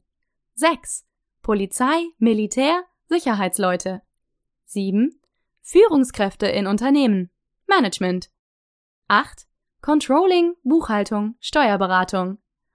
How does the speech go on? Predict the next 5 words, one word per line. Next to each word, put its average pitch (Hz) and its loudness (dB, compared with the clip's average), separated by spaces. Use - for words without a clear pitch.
Neun, 247 2
Projektmanagement. 202 -2
Zehn, 202 -2
Eventmanagement. 208 -2
Elf, 262 0